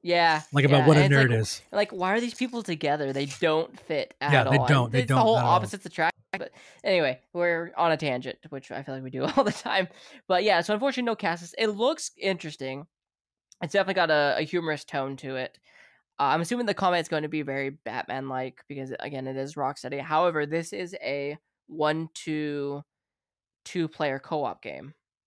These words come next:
Speaker 1: Mm-hmm. Fuck, actually, don't quote me on that. It might be one to four players.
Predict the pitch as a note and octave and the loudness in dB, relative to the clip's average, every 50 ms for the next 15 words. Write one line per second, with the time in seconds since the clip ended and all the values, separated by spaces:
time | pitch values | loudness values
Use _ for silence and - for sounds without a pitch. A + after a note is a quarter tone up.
0 | _ _ _ _ _ _ _ - - D#3+ D3+ D3+ E3 E3+ _ _ _ _ _ _ | _ _ _ _ _ _ _ -14 -12 -10 -10 -10 -12 -14 _ _ _ _ _ _
1 | _ _ _ _ _ _ _ _ _ _ _ _ _ - - _ _ _ _ _ | _ _ _ _ _ _ _ _ _ _ _ _ _ -20 -20 _ _ _ _ _
2 | - - - - G3 E3+ - - E3+ F3 - F3+ F#3 F3+ - F3+ E3 D#3+ D3+ C#3 | -20 -16 -6 -2 -2 0 2 2 0 2 4 4 2 2 2 2 2 2 2 0
3 | C3+ - D#3+ E3 F3 F3 E3+ F3+ E3+ F3 E3 D3+ D3 - E3 D#3 C#3 - - B2 | 2 0 2 2 2 2 2 0 0 0 0 -2 -2 -2 -2 -4 -4 -4 -6 -6
4 | G#2+ C3 C3 | -6 -8 -8